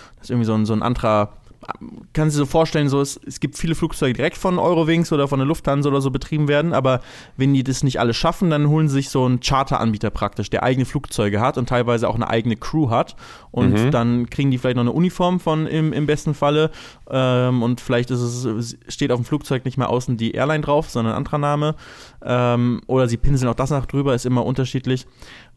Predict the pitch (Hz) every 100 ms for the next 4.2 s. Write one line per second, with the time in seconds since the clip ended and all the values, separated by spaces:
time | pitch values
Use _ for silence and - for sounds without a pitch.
0 | - 131 127 151 156 160 143 - 127 151
1 | 127 107 104 - 95 - 107 117 131 131
2 | 139 156 160 135 131 135 127 147 147 143
3 | 127 127 131 127 131 135 127 123 113 117
4 | 113 -